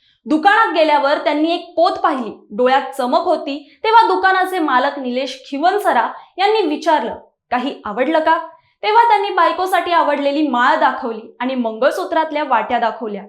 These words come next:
आणि लगेचच आजींनी दुकानदाराला याचे किती पैसे झाले असा प्रश्न विचारला. पण आजोबांचं त्या पोतकडे बघणं आणि आजीच्या गालावरचा हसरा लाजेरपणा,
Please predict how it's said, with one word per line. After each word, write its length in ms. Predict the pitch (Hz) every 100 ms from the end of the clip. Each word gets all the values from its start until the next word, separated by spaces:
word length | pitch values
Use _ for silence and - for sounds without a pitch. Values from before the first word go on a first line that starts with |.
| _ _
आणि 260 | - 466 392
लगेचच 460 | 330 320 415 392 -
आजींनी 500 | 294 269 320 294 294
दुकानदाराला 840 | 254 - 349 381 330 277 233 220 - -
याचे 180 | 381 392
किती 300 | - 466 554 554
पैसे 300 | 415 370 381
झाले 260 | 330 294 254
असा 240 | 254 254
प्रश्न 380 | 339 285 254 277
विचारला. 480 | 269 240 240 220 202 - _ _
पण 120 | 269 254
आजोबांचं 680 | - 226 339 359 302 269 262 262
त्या 80 | 294
पोतकडे 580 | - 277 311 - 320 330
बघणं 400 | 208 262 339 330
आणि 600 | - - - 440 440 -
आजीच्या 440 | 302 294 370 330
गालावरचा 800 | 330 - 240 269 359 330 254 277
हसरा 380 | 254 247 254 262
लाजेरपणा, 760 | 233 196 196 302 349 277 233